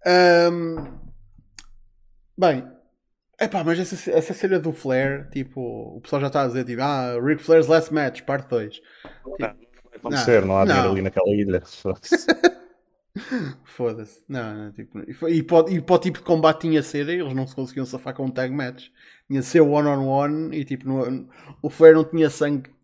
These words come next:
Speaker 1: suficiente no corpo para aquele combate.
Speaker 2: Se que imagino que o payday do Flair nisto foi, tipo, bilhetes first class,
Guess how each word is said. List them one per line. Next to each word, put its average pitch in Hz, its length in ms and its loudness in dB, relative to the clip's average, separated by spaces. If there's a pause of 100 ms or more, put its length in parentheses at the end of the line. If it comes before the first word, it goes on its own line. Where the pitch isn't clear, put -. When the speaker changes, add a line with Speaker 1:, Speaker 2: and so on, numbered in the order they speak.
(180)
Speaker 1:
suficiente 139 480 -6
no 139 120 -4
corpo 123 280 -4
para 120 100 -4
aquele 120 160 -4
combate. 113 340 -8 (600)
Speaker 2:
Se - 100 -10
que 120 80 -6
imagino 113 360 -8
que 117 100 -12
o 113 40 -8
payday 113 400 4
do 113 140 -2
Flair 110 320 0
nisto 107 320 -2
foi, 107 140 0
tipo, 107 520 -2
bilhetes 110 300 2
first - 360 2
class, 110 640 2